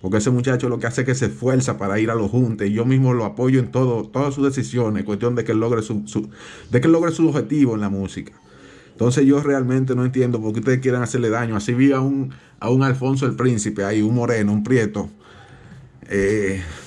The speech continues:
que parece a Félix Cumbé. Y en verdad yo no, yo, yo,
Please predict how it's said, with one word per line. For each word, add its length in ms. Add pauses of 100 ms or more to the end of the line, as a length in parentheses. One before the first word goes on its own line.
(240)
que 100
parece 300
a 40
Félix 280
Cumbé. 440 (800)
Y 80
en 100
verdad 300
yo 160
no, 180
yo, 140 (160)
yo, 140